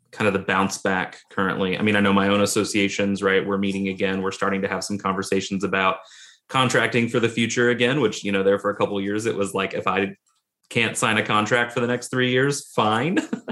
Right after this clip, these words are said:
<laughs> uh, right, to protect my own, um, uh, association. But obviously, I think now we're starting to see that we can move forward. So what, what are you guys seeing?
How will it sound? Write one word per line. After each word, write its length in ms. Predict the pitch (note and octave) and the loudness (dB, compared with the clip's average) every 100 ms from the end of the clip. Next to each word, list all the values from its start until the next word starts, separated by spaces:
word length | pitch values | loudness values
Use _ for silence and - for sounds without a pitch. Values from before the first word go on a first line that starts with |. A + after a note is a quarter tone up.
| - | -6
<laughs> 380 | G3 F3 E3+ G#2+ | -2 0 0 2
uh, 180 | G#2 G2+ | 2 4
right, 200 | A2 C3 | 4 4
to 120 | - | 0
protect 480 | A2 - A2 - A2 | 0 0 -2 -2 -2
my 240 | G2+ G#2 | -2 -2
own, 460 | D2+ G#2 A2+ C3+ C#3 - | -2 -4 -2 -4 -6 -6
um, 540 | A#2 A2+ A2+ A#2 A#2 - _ - - | -4 -2 -2 -2 -6 -12 _ -16 -8
uh, 440 | A2 A2 G#2+ G#2+ - | -4 -2 0 -2 -2
association. 760 | A#2+ - B2+ B2 A#2 B2 D#3+ F#3 | -2 2 0 2 0 2 2 2
But 160 | D3 G2 | 2 2
obviously, 400 | G#2 G2+ G#2+ G#2 - - - - _ - - | 2 2 0 0 -4 -14 -20 -20 _ -20 -16
I 60 | - | -8
think 180 | A#2 G#2 | -4 -2
now 240 | G#2+ G2+ | 0 2
we're 80 | G2+ | 2
starting 260 | - F#2+ F#2 | 0 -2 -2
to 60 | |
see 180 | F#2 - | -4 -2
that 100 | F#2 | -2
we 140 | F2 G2 | -2 -4
can 360 | - B2+ A2+ | -4 -2 0
move 160 | F2+ F2 | 0 -4
forward. 460 | - D2 D#2+ E2 - | -6 -4 -4 -6 -2
So 200 | - F#2 | 0 2
what, 280 | A2+ G#2+ | 2 0
what 80 | C#3 | 0
are 40 | B2+ | 2
you 120 | A2+ | 2
guys 240 | F#2 - | 0 -2
seeing? 280 | - - | -8 -10